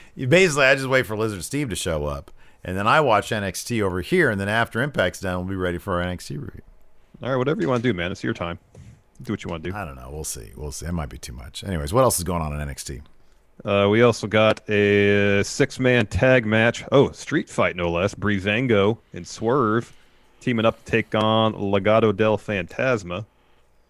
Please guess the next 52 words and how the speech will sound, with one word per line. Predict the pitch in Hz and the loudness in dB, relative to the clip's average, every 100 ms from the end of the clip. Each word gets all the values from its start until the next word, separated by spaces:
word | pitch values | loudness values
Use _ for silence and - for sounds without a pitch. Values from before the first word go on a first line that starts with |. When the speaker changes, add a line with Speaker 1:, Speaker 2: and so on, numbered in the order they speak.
| _ _ _ _ _ - | _ _ _ _ _ -20
Speaker 2:
It's | - | -16
a | |
street | - 156 110 | -2 -2 0
fight. | 95 85 | -4 -4
It's | - | -2
not | 98 | -2
a, | 90 87 | 0 -2
a | |
tag | - 104 87 | -2 -2 -2
match. | 85 - | -4 -8
We've | 101 | -6
seen | - 92 | -4 -4
this | 82 | -6
tag | - 87 90 | -4 -4 -4
match | 85 - | -8 -10
before, | - 87 | -14 -12
but | 87 | -8
this | 90 - | -10 -12
is | - | -20
a | |
street | - - | -16 -16
fight. | - - - _ - - - _ - | -16 -18 -20 _ -20 -20 -20 _ -12
Speaker 1:
Uh, | 78 78 76 73 - - | -6 -4 -2 -4 -6 -10
okay, | 101 110 92 | -6 -4 -4
that's, | 98 92 | -4 -8
that's | - 98 - | -10 -10 -10
cool. | - 104 92 104 101 - | -6 -2 -2 -2 -6 -8
That | 190 190 | -6 -4
should | 202 | -2
be | 123 | -4
fun. | - 71 73 90 82 | -4 -8 -6 -8 -8
That | 101 123 | -6 -6
should | - | -4
be | 98 | -6
fun. | - - | -4 -4
Speaker 2:
That | |
should | 151 - | -4 -6
be | |
fun. | 101 85 82 - | -8 -12 -14 -12
Speaker 1:
Yeah. | 92 | -6
Speaker 2:
Hopefully | 87 82 | -2 -2
be | 101 104 | 0 0
really | 98 | 0
creative. | 87 113 90 85 | -2 -2 -2 -2
And | 95 | 0
also, | 107 - 95 | 0 0 -2
Bronson | 87 113 127 - 98 | 0 2 0 -2 -4
Reed | 98 131 110 | -2 0 0
will | 95 | -4
be | |
taking | - 104 98 | -4 -4 -2
on | 98 98 | 0 0